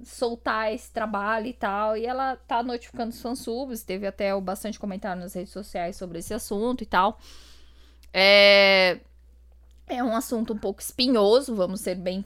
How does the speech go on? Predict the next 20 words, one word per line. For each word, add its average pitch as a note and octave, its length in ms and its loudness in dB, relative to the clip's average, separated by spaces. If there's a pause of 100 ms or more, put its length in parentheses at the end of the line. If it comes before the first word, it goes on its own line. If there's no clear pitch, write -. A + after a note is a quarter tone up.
(280)
bem G3 160 -6
sinceros G3 580 -6
e G#3 60 -12
bem G3 240 -10 (100)
francos, G#3+ 520 -6 (420)
mas, C#4 680 2
é, A3 500 4
talvez, A#3 460 -4
dependendo A#3 560 0
do C4 100 -10
trabalho A3+ 380 0
da A3+ 80 -2
Netflix, A3+ 560 -6
não A#3 400 2
precisaria A#3+ 1040 -2
chegar G#3+ 340 -4
a A3 80 0
esse C4 240 -10
ponto, G#3+ 640 -2
né? F3+ 380 -2